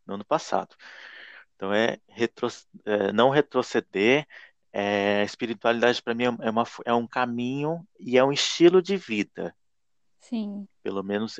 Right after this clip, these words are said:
Speaker 1: eu, eu penso, né? Eu tento fazer isso. Eu não, não gosto daquele tipo de pessoa, eu tento não ser aquele tipo de pessoa que,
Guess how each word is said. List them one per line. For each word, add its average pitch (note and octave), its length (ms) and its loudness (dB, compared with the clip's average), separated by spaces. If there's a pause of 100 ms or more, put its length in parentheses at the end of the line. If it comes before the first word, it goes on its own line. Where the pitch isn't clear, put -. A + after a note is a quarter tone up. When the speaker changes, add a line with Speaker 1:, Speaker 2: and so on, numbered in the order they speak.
Speaker 1:
eu, A2 240 -2
eu A2+ 80 -4
penso, A2 420 -10
né? A#2+ 240 -8
Eu A2 100 -14
tento A2 380 -10
fazer B2 300 -2
isso. F#2+ 400 -6 (800)
Eu A2+ 100 -6
não, B2+ 140 -2 (100)
não D3+ 180 -2
gosto C#3+ 440 4
daquele A#2+ 340 -6
tipo - 260 -10
de - 80 -10
pessoa, A2+ 680 2
eu G#2+ 80 2
tento A2+ 280 -10
não C3 160 0
ser - 200 -2
aquele A2+ 240 0
tipo - 180 -10
de - 80 -18
pessoa A2 320 -2
que, G2+ 240 -8